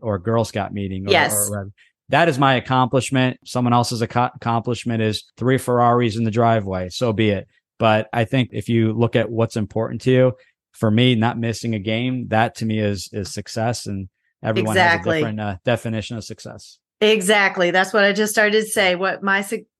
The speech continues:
Speaker 2: definition of success is may not be someone else's.
Speaker 1: Correct.
Speaker 2: So, um, being home, being able to work from home and having flexible time l-, is what success looks like to me right now. So definitely, I,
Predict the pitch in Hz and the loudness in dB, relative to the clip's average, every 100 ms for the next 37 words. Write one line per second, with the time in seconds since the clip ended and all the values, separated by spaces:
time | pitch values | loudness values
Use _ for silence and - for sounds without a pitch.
0 | 185 214 214 220 208 208 208 196 196 208 | -4 -4 0 0 0 -2 -2 -2 -2 -4
1 | 208 208 196 202 202 208 196 190 170 190 | 0 0 2 0 0 0 0 0 0 -2
2 | 190 196 185 180 185 180 123 117 170 - | -2 -2 -2 0 -2 0 0 0 -2 0
3 | 190 175 175 - 202 196 185 190 214 214 | 2 4 2 2 2 4 2 0 0 0
4 | 208 202 214 214 - 190 208 202 196 190 | 0 0 0 0 -2 -4 -2 -2 -2 -4
5 | 214 190 202 - 214 202 202 202 196 208 | -4 -4 -4 -4 -4 -2 -4 -4 -4 -4
6 | 185 185 220 196 214 185 185 196 180 208 | -4 -6 -4 -4 -6 -8 -6 0 2 2
7 | 269 262 - - _ _ 220 220 220 202 | 0 -6 -16 -20 _ _ -4 2 2 2
8 | 202 - 220 220 196 202 196 190 147 - | 0 0 -2 0 0 -2 -2 -2 -2 -4
9 | 185 170 120 - - - 196 147 175 120 | -4 -4 -6 -10 -16 -2 0 2 0 0
10 | 92 - _ _ - 208 190 185 190 185 | -2 -8 _ _ 0 2 4 2 0 0
11 | 190 196 180 160 180 170 160 180 175 170 | 0 0 -4 -4 -4 -4 0 2 2 0